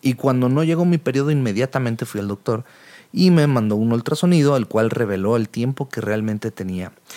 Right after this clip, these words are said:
Y tal vez en el fondo lo sospechaba, ya que en ese tiempo se me antojaban cosas que nunca me habían gustado.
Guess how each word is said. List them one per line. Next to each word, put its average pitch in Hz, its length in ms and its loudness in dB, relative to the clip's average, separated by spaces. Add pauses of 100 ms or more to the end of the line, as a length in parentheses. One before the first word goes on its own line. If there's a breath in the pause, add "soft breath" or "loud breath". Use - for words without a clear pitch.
(300 loud breath)
Y 110 120 -6
tal 151 240 2
vez 165 160 0
en 151 100 2
el 113 140 0
fondo 147 460 0
lo 110 120 0
sospechaba, 151 640 0
ya 117 140 2
que 143 100 -4
en 147 60 0
ese 165 160 0
tiempo 143 360 -2
se 143 120 -6
me 117 100 -2
antojaban 117 500 -4
cosas - 460 -6
que 101 140 -6
nunca 117 440 2
me 110 80 -2
habían 101 180 -2
gustado. 92 340 -8